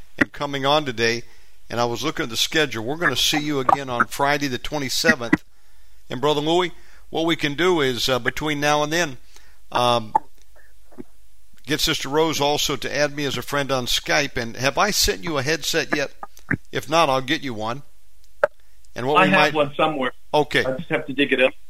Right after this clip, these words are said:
Speaker 1: Or I can get you a new Plantronics. What we should do is, um,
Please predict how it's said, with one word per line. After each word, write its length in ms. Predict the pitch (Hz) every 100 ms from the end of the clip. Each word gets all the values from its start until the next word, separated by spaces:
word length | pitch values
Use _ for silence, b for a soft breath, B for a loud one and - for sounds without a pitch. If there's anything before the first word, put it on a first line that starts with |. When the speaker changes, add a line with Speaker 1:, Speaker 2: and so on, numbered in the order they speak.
| -
Speaker 1:
Or 140 | - 135
I 120 | 156
can 200 | 165 139
get 120 | 147
you 120 | 139
a 20 | 131
new 140 | 143
Plantronics. 760 | 120 143 143 151 151 120 156 -
What 140 | 165
we 100 | 175
should 220 | - 135
do 220 | 151 185
is, 240 | 143 117 -
um, 240 | 120 107